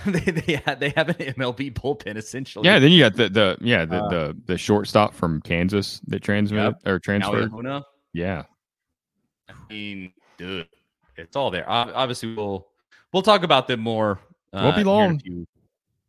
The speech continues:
Speaker 1: Yeah, I think it's, like, twenty some odd days, twenty-four days or something.
Speaker 2: God, it's still so
Speaker 1: Um,
Speaker 2: cold <laughs> whenever college baseball starts.
Speaker 1: Yeah. Yeah, Elias says February seventeenth, so whatever that is,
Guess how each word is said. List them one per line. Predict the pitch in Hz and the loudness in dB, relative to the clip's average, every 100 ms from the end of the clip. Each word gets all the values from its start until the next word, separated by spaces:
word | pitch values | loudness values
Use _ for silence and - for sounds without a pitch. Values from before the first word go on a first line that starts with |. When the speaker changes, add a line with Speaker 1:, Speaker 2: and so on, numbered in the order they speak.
| - | -2
Speaker 1:
Yeah, | 120 139 - | 0 0 0
I | 117 | -4
think | 147 139 - | -4 -6 -8
it's, | 131 120 | -10 -6
like, | 123 113 | -6 -6
twenty | - 131 127 123 123 123 120 123 120 120 117 | -8 -6 -6 -6 -8 -10 -10 -10 -10 -10 -12
some | - 120 123 | -10 -8 -4
odd | 120 113 | -4 -4
days, | 120 123 | -6 -8
twenty-four | 131 127 - - 110 123 | -8 -10 -12 -12 -8 -6
days | 113 110 139 | -4 -4 -6
or | |
something. | 131 143 202 - _ _ _ _ - | -10 -12 -12 -14 _ _ _ _ -20
Speaker 2:
God, | - | -20
it's | - | -10
still | 98 | -6
so | 101 98 | -4 -4
Speaker 1:
Um, | 98 | -2
Speaker 2:
cold | 104 95 92 | 0 2 0
<laughs> | - | 0
whenever | 147 92 85 | 0 0 -4
college | 92 85 82 | -4 -4 -6
baseball | 82 80 - 73 | -8 -8 -8 -10
starts. | - 76 73 - - _ _ | -10 -12 -12 -14 -20 _ _
Speaker 1:
Yeah. | 101 98 85 - _ _ _ _ _ _ _ _ 139 | -8 -6 -6 -10 _ _ _ _ _ _ _ _ -2
Yeah, | 117 | 0
Elias | 98 110 107 - | 0 -2 -2 -6
says | 110 | -12
February | - 139 123 123 101 | -6 -6 -4 -8 -8
seventeenth, | - 98 85 87 73 - | -10 -12 -12 -16 -16 -18
so | - 87 | -16 -12
whatever | 90 85 76 76 | -10 -10 -10 -14
that | 73 73 | -14 -12
is, | 69 65 - | -14 -16 -20